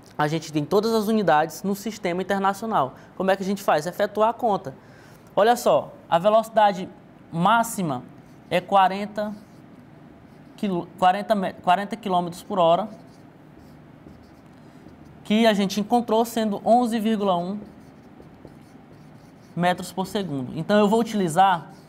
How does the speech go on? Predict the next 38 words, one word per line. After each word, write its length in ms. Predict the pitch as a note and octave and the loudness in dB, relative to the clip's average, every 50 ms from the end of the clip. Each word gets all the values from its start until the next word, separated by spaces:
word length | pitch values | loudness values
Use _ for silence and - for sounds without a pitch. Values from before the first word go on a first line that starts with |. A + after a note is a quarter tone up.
| - - - - - - - | -20 -20 -20 -20 -20 -10 -4
metros 420 | F3 F#3 G#3 A#3 A#3 A#3 G#3+ G#3 - | 0 2 4 4 2 0 -4 -10 -8
por 160 | - A3+ G#3 | -6 -6 -6
segundo 420 | - A3 F#3+ E3+ F3 G3 G#3+ G3+ | -4 -4 -4 -2 0 0 0 0
porque 380 | G3+ - G#3 G3 G3+ - F#3+ F#3 | -2 -2 -2 -4 -2 0 0 0
a 60 | F#3 | 0
minha 160 | G3 F#3+ F#3+ | 0 0 -2
unidade 340 | G3 G3 F#3+ F3 E3+ E3+ E3+ | -2 -2 0 2 0 0 0
está 280 | - - F3+ F#3 G3 - - - - - - - | -4 -4 -4 -4 -4 -6 -12 -20 -20 -16 -6 -2
em 120 | G3+ A3+ | 0 2
metro. 320 | G#3 D#3 B2 - - - - - - - - - - - - - - - - - - - - | 2 2 0 -2 -4 -10 -20 -20 -20 -20 -20 -20 -20 -20 -20 -20 -20 -20 -20 -20 -20 -12 -8
Então 200 | D#3+ D#3+ F#3+ G3+ | -6 -2 -2 0
eu 20 | F#3+ | 0
vou 80 | G#3 | 0
fazer 220 | G3+ G#3+ G#3+ G#3 A3 | 0 0 0 0 -2
o 40 | |
seguinte, 340 | G#3 - A3 F3+ D#3+ C#3 C#3 | -4 -6 -4 -4 -4 -4 -4
eu 60 | D#3 | -4
coloco 300 | D3 G3 G3 G3 G3 F#3 | -2 0 0 2 0 0
aqui 160 | F3 - E3+ D#3 | -2 -6 -4 -2
onze 260 | D#3+ F3+ G3 F3+ F3+ | -2 -2 -2 -4 -4
vírgula 360 | D#3+ E3 E3 D#3+ F#3 G3 G3+ | -4 -4 -4 -2 0 0 0
um, 160 | G3+ A3 A#3 | 0 -2 -4
que 80 | - F3+ | -4 -4
é 20 | |
a 20 | E3 | -4
velocidade 480 | D3 D#3 D3+ D3 - - C#3 C#3+ D3+ | -2 -4 -4 -4 -4 -6 -6 -6 -4
média, 380 | F3+ F#3+ F#3 F3+ F3+ - - - - - - - - - - - - - - | -4 -4 -4 -4 -6 -8 -10 -16 -18 -20 -20 -20 -20 -20 -20 -20 -20 -14 -6
é 120 | - F3 | -2 0
igual 500 | F#3+ F#3 F#3+ F#3+ E3+ D3+ C#3 B2 A2+ - - - - - - - - - | 0 2 4 4 4 2 0 -2 -6 -12 -20 -20 -20 -20 -20 -20 -8 -2
à 120 | - D#3 | 0 0
distância 600 | F3+ F3 F3 - - - C4 C4 B3 B3+ - F#3 D#3+ | 0 -2 -4 -6 -4 0 0 2 0 0 0 -2 -2
que 120 | - - | -2 -2
ele 120 | F3+ F3 E3+ | -4 -4 -2
percorre, 560 | F3 E3+ D#3+ D#3 D#3 - C#3+ D3 D3 D3 D3 | 0 0 0 0 -2 -4 -4 -4 -4 -4 -4
que 100 | D3 D#3 | -4 -4
é 60 | D3+ | -4
dois 600 | C#3 B2+ B2 B2 C#3 E3 G#3+ A#3 - - - - - - - - | -4 -4 -4 -4 -4 -4 -6 -8 -10 -14 -18 -20 -20 -18 -10 -6
metros 600 | D3+ D3 C#3+ D3 D3+ D3 A#3 C#4 C4+ - - | -2 0 0 0 -2 -2 -4 -6 -6 -8 -14